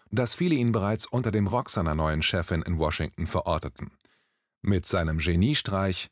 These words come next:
dass nämlich die demokratische Bundeswehr gerade wegen der deutschen Auschwitz-Schuld die serbische Hauptstadt Belgrad bombardieren müsste,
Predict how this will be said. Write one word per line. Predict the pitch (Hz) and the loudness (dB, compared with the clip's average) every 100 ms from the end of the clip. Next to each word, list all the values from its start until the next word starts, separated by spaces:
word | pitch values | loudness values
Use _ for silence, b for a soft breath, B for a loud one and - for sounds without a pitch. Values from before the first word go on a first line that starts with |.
| _ 110 | _ -2
dass | 139 - | -2 0
nämlich | 151 156 - | 0 0 -2
die | 127 | 0
demokratische | 131 127 - 160 151 - | 0 0 -2 -2 0 0
Bundeswehr | 95 110 113 110 95 113 | 2 2 2 2 2 2
gerade | 104 95 113 113 | 2 0 0 0
wegen | 98 92 90 | 2 2 2
der | 85 | 2
deutschen | 90 90 - 85 | 2 0 -2 -2
Auschwitz-Schuld | 110 147 - 95 - - 101 - - | 0 0 0 -2 0 0 0 0 0
die | 98 | 0
serbische | 85 98 107 110 120 98 | 2 2 0 0 0 0
Hauptstadt | 95 - - 92 92 | 0 -2 -4 -2 0
Belgrad | 92 90 98 104 | 0 0 0 0
bombardieren | 92 85 82 73 87 95 92 | 0 2 0 0 0 4 4
müsste, | 95 - 107 | 4 2 0